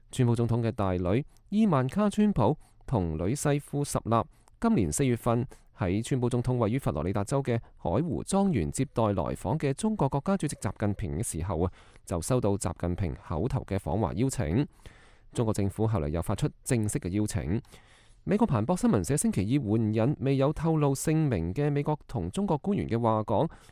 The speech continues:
兩國官員仲喺度討論緊呢一個中國之行嘅具體細節。彭博通訊社嘅呢篇報道稱，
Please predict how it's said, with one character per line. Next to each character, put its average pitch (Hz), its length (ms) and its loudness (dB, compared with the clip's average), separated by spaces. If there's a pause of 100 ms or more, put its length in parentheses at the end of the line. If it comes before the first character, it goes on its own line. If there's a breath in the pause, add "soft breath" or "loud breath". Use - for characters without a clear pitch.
兩 107 140 4
國 110 120 0
官 143 180 -2
員 82 200 0
仲 101 180 -4
喺 123 40 -2
度 101 180 -2
討 98 220 -2
論 104 180 0
緊 104 160 -2
呢 143 140 -2
一 165 40 -2
個 131 160 -2
中 190 240 -4
國 160 120 -2
之 180 180 -2
行 147 180 -2
嘅 117 220 -2
具 95 180 0
體 95 140 -4
細 104 280 0
節。 104 280 0 (800 soft breath)
彭 82 260 -2
博 104 160 0
通 131 180 -2
訊 113 160 0
社 98 160 -2
嘅 107 80 -4
呢 123 80 0
篇 135 220 -2
報 107 120 0
道 92 140 -2
稱， 101 320 -2